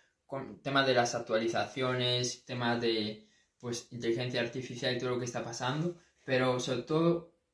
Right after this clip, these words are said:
no dejes que las noticias negativas roben tu energía.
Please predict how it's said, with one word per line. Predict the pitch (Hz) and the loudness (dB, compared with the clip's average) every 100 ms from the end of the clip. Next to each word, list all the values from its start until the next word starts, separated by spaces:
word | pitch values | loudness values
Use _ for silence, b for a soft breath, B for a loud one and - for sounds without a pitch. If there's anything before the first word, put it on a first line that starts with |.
| _ _ _ - | _ _ _ -8
no | 151 151 | 0 4
dejes | 170 165 165 | 4 4 2
que | |
las | 143 151 | -2 0
noticias | 131 135 - 135 | -4 -4 -4 -2
negativas | 127 117 156 160 - - | -2 0 2 0 -2 -8
roben | 120 123 120 - | -4 -2 -2 -8
tu | 110 | -8
energía. | 101 92 - 101 | -6 -8 -12 -18